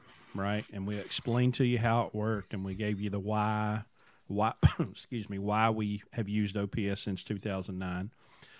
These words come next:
Tonight, we're gonna talk about a little more in depth of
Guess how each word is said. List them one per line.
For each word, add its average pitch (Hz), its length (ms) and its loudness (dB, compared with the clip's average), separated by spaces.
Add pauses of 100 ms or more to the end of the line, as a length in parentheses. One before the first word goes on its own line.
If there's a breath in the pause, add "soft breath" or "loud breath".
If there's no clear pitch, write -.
(280 soft breath)
Tonight, 135 720 2 (180)
we're 110 100 -2
gonna 113 300 0
talk 123 360 2
about 113 680 2 (240)
a 110 80 2
little 123 260 4
more 117 260 4
in 113 300 2
depth 113 420 2
of 95 360 -2